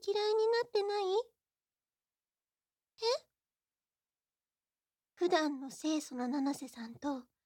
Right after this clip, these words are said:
エッチの時の激しいギャップがすっごく興奮した？あ、あ、そ、そうなんだ。あ、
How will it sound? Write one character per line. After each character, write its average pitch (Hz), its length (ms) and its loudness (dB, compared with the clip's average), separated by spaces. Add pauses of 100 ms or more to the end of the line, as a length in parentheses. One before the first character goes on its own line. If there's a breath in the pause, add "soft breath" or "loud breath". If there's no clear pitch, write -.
(460 soft breath)
エ 349 120 4
ッ 359 100 -4
チ - 140 -4
の 277 120 2
時 262 260 -6
の 254 120 -2
激 269 300 -6
し 320 240 -2
い - 20 -2
ギ 294 100 -6
ャ 269 60 -2
ッ - 100 -8
プ 254 100 -8
が 240 120 -8
す - 220 -8
っ - 120 -16
ご 339 120 -6
く 339 120 -4
興 269 220 0
奮 269 260 -6
し - 140 -8
た？ 277 120 -12
あ、 302 60 -8 (2250 loud breath)
あ、 - 840 -12
そ、 - 200 -2
そ 359 40 -2
う - 1040 -4
な 403 140 4
ん 330 60 -2
だ。 330 80 -8
あ、 302 140 -2